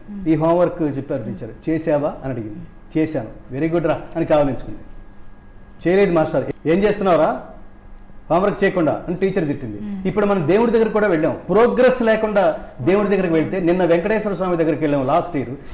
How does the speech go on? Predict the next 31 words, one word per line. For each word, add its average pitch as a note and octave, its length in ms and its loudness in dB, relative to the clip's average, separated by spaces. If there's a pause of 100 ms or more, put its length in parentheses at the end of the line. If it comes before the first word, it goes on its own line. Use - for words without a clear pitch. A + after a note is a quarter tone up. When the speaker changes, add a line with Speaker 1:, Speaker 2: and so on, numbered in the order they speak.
(120)
Speaker 2:
ఈ G3 100 0
సంవత్సరం G#3 580 0
వెంకటేశ్వర E3+ 320 0
స్వామి F3+ 180 -2
దగ్గరికి D3 200 0
వచ్చాం. A2+ 260 -8 (300)
లాస్ట్ G3+ 380 2
ఇయర్ A3+ 120 4
వెంకటేశ్వర F#3+ 480 -2
స్వామి F3+ 200 0
హుండీలో F3 340 0
లక్ష D#3+ 220 0
రూపాయలు E3 260 0
వేసావు, A#2 540 -10
ఈ F#3+ 100 2
సంవత్సరం G3 340 0
పది E3 180 0
లక్షలు D#3 280 0
వేసావు. - 280 -6
అదే F#3 220 2
ప్రోగ్రెస్. G#3 480 -2
వాడికి F#3+ 420 2
ఎందుకు A3 240 2
రా? G#3+ 100 4
వాడు G3+ 160 6
అన్నిటికీ G3 300 0
అతీతుడు, F#3 340 0
వాడు D3+ 180 2
ఇవ్వడానికి G#3 400 2
అలవాటు G3 200 2
పడ్డవాడు, D#3 340 -4